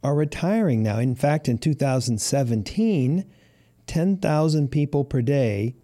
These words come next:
become sixty-five, all being available for benefits.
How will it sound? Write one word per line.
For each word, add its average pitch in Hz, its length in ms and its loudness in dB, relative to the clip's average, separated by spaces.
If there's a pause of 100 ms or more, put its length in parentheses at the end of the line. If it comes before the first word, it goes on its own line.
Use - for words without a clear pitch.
(160)
become 127 720 0
sixty-five, 127 1040 -2 (440)
all 160 280 4
being 139 440 4
available 131 640 2
for 139 500 2 (340)
benefits. 165 800 0